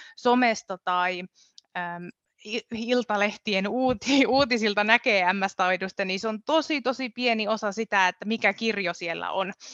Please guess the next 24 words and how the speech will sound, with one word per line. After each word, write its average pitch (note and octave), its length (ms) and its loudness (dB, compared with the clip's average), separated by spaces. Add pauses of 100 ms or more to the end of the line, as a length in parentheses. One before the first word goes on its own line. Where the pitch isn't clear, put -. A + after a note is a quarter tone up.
(360)
Ja G#3 340 8 (320)
mulla D#4+ 360 6
on A#3+ 160 0
tälläkin C#4 480 6
hetkellä G3 640 2 (400)
M G#3+ 160 2
S-taudin F#3 460 -2
pahenemisvaihe F3+ 840 0 (140)
päällä. G3 400 2 (420)
Mulla A3+ 360 4
on, G#3 220 2
ö, G#3 60 -2 (540)
lihasjäykkyyttä C4 1080 0
ylävartalossa F#3 920 0
ja D#3 140 -2
käsissä. A#3+ 680 0 (360)
Ö, F#3+ 40 0 (480)
mun G#3+ 280 -4 (140)
käsi-, C#4 360 4 (100)
kädet B3 240 0 (160)
kihelmöi G3+ 760 0
silleen F3+ 460 -2
hassusti F3+ 720 -6
ja F3 140 2